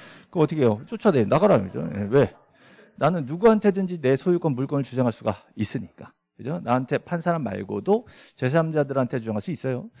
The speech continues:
그럼 황재현은 누구한테만 주장하는 거예요? 예? 이성훈, 이성훈. 둘이만 얘기잖아. 그게 뭐예요? 채권이니까. 그러니까 이, 저한테는 주장할 수가 없는 거예요. 저한테 월세 준 게 아니잖아.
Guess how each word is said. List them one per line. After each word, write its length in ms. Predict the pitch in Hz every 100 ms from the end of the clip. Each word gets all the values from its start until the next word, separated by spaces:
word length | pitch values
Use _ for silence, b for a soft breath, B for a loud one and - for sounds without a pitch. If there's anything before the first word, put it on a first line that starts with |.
| b b
그럼 140 | - 185
황재현은 460 | 233 233 220 214
누구한테만 460 | 135 156 175 170 156
주장하는 340 | 127 120 98
거예요? 140 | 90 95 _ _ _ _ _ _ _ _ _ _ _ - _ _ _ _ _ 147
예? 220 | 214 214 _ -
이성훈, 420 | 143 180 175 95
이성훈. 260 | 98 131 - _ b b
둘이만 340 | - 240 247 190
얘기잖아. 640 | 120 107 87 82 90 - b b _
그게 100 | 143
뭐예요? 220 | 117 98
채권이니까. 760 | - 214 240 151 92 92 90 170 - _ _ _ _ -
그러니까 200 | 214 196
이, 160 | 196 180
저한테는 480 | 175 202 208 202
주장할 300 | 175 151 165
수가 380 | 147 - 139 - _
없는 240 | 165 139
거예요. 100 | 131 -
저한테 280 | 180 202
월세 180 | 180 131
준 140 | 139 135
게 60 |
아니잖아. 300 | 92 90 -